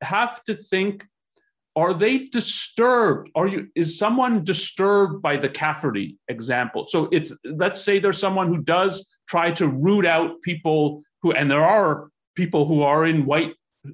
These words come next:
supremacist, white power movements, trying to root them out, expose them so that they don't, aren't able to hold the jobs that they held only because their employers don't know what they're doing. So is that person concerned about, like,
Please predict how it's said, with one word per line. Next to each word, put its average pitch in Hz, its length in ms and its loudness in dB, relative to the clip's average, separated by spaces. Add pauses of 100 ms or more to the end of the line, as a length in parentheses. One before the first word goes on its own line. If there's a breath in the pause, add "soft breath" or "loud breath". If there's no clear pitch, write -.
supremacist, 147 680 -2
white 143 340 -4
power 143 400 2
movements, 139 600 2
trying 180 260 -2
to 170 120 0
root 147 420 -2
them 165 160 0
out, 160 280 0
expose 165 760 0
them 147 400 0 (340)
so 170 320 2
that 165 420 2
they 170 320 0
don't, 208 320 0 (160)
aren't 165 260 2
able 190 320 0
to 156 100 0
hold 151 420 0
the 143 80 0
jobs 139 520 0
that 131 160 -2
they 131 120 0
held 135 400 0
only 135 220 0
because 127 420 -2 (180)
their 131 120 0
employers 135 460 2
don't 131 200 0
know 127 160 2
what 123 220 -2
they're 123 160 -2
doing. 120 280 -4
So - 180 -6 (460 soft breath)
is 180 300 4
that 226 360 0
person 220 420 0
concerned 220 680 0 (120)
about, 160 200 -2
like, 135 140 -4